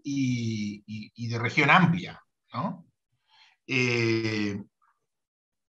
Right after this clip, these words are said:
entonces, eh,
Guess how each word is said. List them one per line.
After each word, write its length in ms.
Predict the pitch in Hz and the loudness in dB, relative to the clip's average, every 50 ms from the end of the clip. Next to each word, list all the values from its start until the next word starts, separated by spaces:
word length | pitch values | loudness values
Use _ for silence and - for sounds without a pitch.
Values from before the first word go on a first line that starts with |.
| _ _ _ _ _ _ _ _ _ _ _ _ _ _ _ _ _ _ _ _ _ _ _ _ _ _ _ _ _ _ _ _ _ _ _ _ _ _ _ _ _ _ _ _ _ _ _ _ _ _ _ _ _ _ _ _ _ _ _ _ _ _ _ _ | _ _ _ _ _ _ _ _ _ _ _ _ _ _ _ _ _ _ _ _ _ _ _ _ _ _ _ _ _ _ _ _ _ _ _ _ _ _ _ _ _ _ _ _ _ _ _ _ _ _ _ _ _ _ _ _ _ _ _ _ _ _ _ _
entonces, 760 | 147 147 143 - 196 196 180 160 170 170 160 151 156 - - - | -2 -2 4 6 6 8 8 6 6 6 6 4 2 0 -6 -6
eh, 680 | - 156 151 147 143 139 139 135 135 131 123 123 123 123 | -4 -2 0 0 0 0 0 0 0 0 0 -2 -4 -8